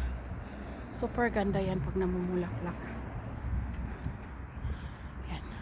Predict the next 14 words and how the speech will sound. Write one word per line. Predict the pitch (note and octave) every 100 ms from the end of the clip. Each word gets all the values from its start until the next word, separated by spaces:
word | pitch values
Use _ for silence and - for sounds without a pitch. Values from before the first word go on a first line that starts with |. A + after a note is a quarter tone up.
| - - - - - - - - - - - - - - - - - - - - - - - - -
Salamat | B3+ C4+ D4 D4+
sa | D4
panonood, | D4 C#4+ C4+ C4 C#4
guys. | A3+ C4 C4+ C#4 C#4 C#4+ -
Salamat | - A#3+ A#3+ A#3+ A#3+
sa | - A#3 A3 A3 G#3+ - - - - - - - - -
panonood | A#3 A#3+ A#3+ A#3 A3
nyo | A#3
sa | - A3+
video | G#3+ F#3 G#3 C4
ko. | - A3+ A3+ A3+ A3+ A3
Salamat | G#3+ A3 G#3+ A3
sa | -
suporta. | G#3+ - G#3+ A#3 - G#3+ G#3+